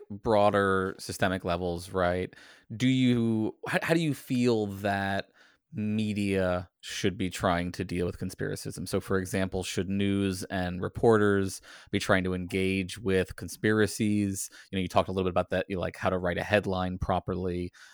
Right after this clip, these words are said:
Um, but, like, in general, should they, is there a concern that, like, talking about this stuff much at all is just giving it oxygen? Um, and also, like, the questions like, you know,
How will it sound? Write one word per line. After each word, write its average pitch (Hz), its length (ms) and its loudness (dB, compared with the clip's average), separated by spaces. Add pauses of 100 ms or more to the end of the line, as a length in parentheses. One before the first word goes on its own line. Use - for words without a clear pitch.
(140)
Um, 92 300 -4
but, - 180 -4
like, 90 360 0 (260)
in 113 160 2
general, 101 580 0
should 98 280 -2
they, 95 440 0 (220)
is 120 80 2
there 120 140 8
a 107 60 4
concern 104 680 -2
that, 95 120 -2 (100)
like, 95 160 -6
talking 98 260 0
about 95 220 0
this - 140 -6
stuff 92 280 -2
much 92 300 -4
at 95 80 -4
all 120 320 6
is 104 100 0
just - 220 -10
giving 98 220 -4
it 98 100 -6
oxygen? 92 800 -6 (260)
Um, 127 100 -2
and 147 80 -2
also, 170 240 2
like, 120 140 4
the - 80 -20
questions 101 560 -2
like, 90 500 -4 (500)
you 117 100 -2
know, 95 200 0